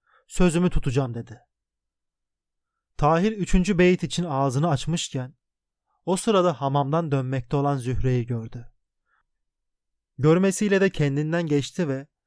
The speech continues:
Zühre'yi aya değil, ayı Zühre'ye benzeten bir beyit okudu. Bunun üzerine son belli oldu.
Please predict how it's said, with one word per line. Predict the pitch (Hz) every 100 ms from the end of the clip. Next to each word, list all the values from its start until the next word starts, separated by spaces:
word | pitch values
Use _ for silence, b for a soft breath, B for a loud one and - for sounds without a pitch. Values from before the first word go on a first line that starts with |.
| _ _
Zühre'yi | 117 139 120 156 170
aya | 143 135 113
değil, | 127 110 - _ _ _ _ _ _
ayı | - 131 180
Zühre'ye | 151 143 113 131 131
benzeten | 123 123 117 120 156 156
bir | 123
beyit | 123 120
okudu. | 120 - 110 117 - - _ _ _ _ _ _ _ _ _ _ _ _ _ _ -
Bunun | 147 175
üzerine | 139 127 123 147
son | - 135 131
belli | 123 117 117
oldu. | 110 107 123 -